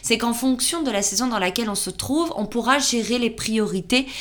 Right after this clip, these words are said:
et investir dans les bonnes priorités. Bien entendu, les priorités ne changent pas entre notre relation avec le Seigneur, notre famille,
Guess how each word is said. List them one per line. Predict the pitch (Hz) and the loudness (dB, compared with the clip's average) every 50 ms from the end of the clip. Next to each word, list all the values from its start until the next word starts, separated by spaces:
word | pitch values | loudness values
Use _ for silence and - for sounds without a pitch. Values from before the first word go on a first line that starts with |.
| - - - - | -10 -8 -2 2
et | 190 | 2
investir | 208 214 214 226 226 - 285 285 | 4 4 2 0 0 2 4 4
dans | 269 254 | 4 4
les | 220 208 196 | 4 2 0
bonnes | 151 147 151 160 233 240 220 208 | -2 -2 0 0 2 2 2 0
priorités. | - - 180 180 160 156 160 - 147 135 139 - - - - - - - | -2 -4 -6 -4 -4 -4 -4 -4 -4 -6 -6 -6 -12 -14 -16 -16 -10 -2
Bien | - 190 196 202 | 2 2 4 4
entendu, | 202 202 202 214 208 208 208 262 311 | 2 0 -2 -2 -4 -2 0 0 0
les | 302 254 - | 2 0 -2
priorités | - - 208 202 190 202 196 196 - 240 | -2 -2 -4 -2 -2 -2 -2 -2 -2 0
ne | 233 | 0
changent | 233 - 202 180 170 - - | 0 0 0 -2 -4 -2 0
pas | 220 190 151 - - - - - - | 0 0 0 -2 -12 -18 -20 -16 -10
entre | - 175 180 - - - 196 185 175 175 - - - - 185 | -6 -4 -4 -4 -2 0 2 2 2 0 -4 -14 -10 -4 -2
notre | 190 185 - - 180 | -2 0 0 0 -2
relation | 175 190 208 196 190 190 - - 196 | 0 4 6 6 6 6 4 2 2
avec | 190 175 170 170 - | 2 0 -2 -2 0
le | 175 | 2
Seigneur, | 165 - 175 170 185 202 220 240 240 233 - - - - - - - - - - - | 2 2 2 2 2 2 2 2 2 -2 -6 -14 -20 -20 -20 -20 -20 -20 -12 -4 0
notre | 190 202 208 202 214 - 175 | 2 4 4 2 2 0 -2
famille, | - - - 170 190 214 233 233 233 233 | 0 2 4 4 6 6 6 4 4 2